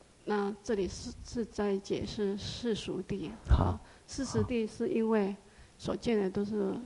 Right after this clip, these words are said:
Speaker 1: 因为凡夫愚-，愚痴无智，
Speaker 2: 嗯。
Speaker 1: 他所见的都是虚妄的。
Speaker 2: 嗯。
Speaker 1: 啊，所以这种叫做虚-，俗谛。
Speaker 2: 好，好，谢谢。
Speaker 1: 它是以这两边来解释。
Speaker 2: 嘿，好，请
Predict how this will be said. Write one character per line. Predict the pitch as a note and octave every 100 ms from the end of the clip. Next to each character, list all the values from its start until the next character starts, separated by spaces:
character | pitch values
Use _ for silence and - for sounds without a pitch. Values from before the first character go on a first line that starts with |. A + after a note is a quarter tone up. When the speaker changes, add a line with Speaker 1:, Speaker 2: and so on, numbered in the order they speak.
| - -
Speaker 1:
因 | A#3
为 | A3
凡 | G#3 F#3+
夫 | G#3 A3 G#3+ - - -
愚-， | - -
愚 | - G3+
痴 | G3 A3+
无 | G#3+ F3+
智， | F3+ G#3+
Speaker 2:
嗯。 | G#3
Speaker 1:
他 | A3+
所 | A3 G#3
见 | G#3 G3
的 | G3
都 |
是 | F#3+ G3
虚 | - F#3+
妄 | F#3 F#3 -
的。 | A3 A#3
Speaker 2:
嗯。 | G2+ - - - - -
Speaker 1:
啊， | -
所 | F#3 G3
以 | F3 - -
这 | - G#3
种 | - A3
叫 | - F#3+
做 | F#3 F3 A3+
虚-， | - - - -
俗 | - - E3+
谛。 | F#3 G3 - - - -
Speaker 2:
好， | - C3+ B2 - -
好， | - A2 A#2+ -
谢 | -
谢。 | -
Speaker 1:
它 | E2+
是 | - -
以 | - F3+
这 | A#3
两 | G3+ E3 -
边 | F#3 F#3
来 | G3+
解 | - A2
释。 | F#2 F#2
Speaker 2:
嘿， | - - -
好， | - G#2+ G#2+ - - - - - - - - -
请 | -